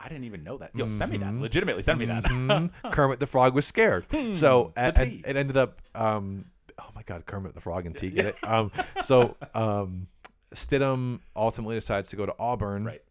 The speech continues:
Speaker 2: where, uh, that offense at Auburn is really gimmicky,
Speaker 1: Yeah,
Speaker 2: and
Speaker 1: it
Speaker 2: it's
Speaker 1: didn't,
Speaker 2: dumb.
Speaker 1: it just didn't fit.
Speaker 2: It didn't fit him.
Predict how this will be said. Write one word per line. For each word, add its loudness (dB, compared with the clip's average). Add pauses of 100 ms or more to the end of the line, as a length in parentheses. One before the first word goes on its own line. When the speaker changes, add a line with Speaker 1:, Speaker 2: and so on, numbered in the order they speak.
(160)
Speaker 2:
where, -6 (480)
uh, -10 (540)
that 6
offense 0
at -6
Auburn -2
is -12
really -2
gimmicky, -8
Speaker 1:
Yeah, -8
Speaker 2:
and -6
Speaker 1:
it -4
Speaker 2:
it's -2
Speaker 1:
didn't, -4
Speaker 2:
dumb. 0
Speaker 1:
it 0
just -2
didn't -4
fit. -12 (140)
Speaker 2:
It -6
didn't 0
fit -4
him. -4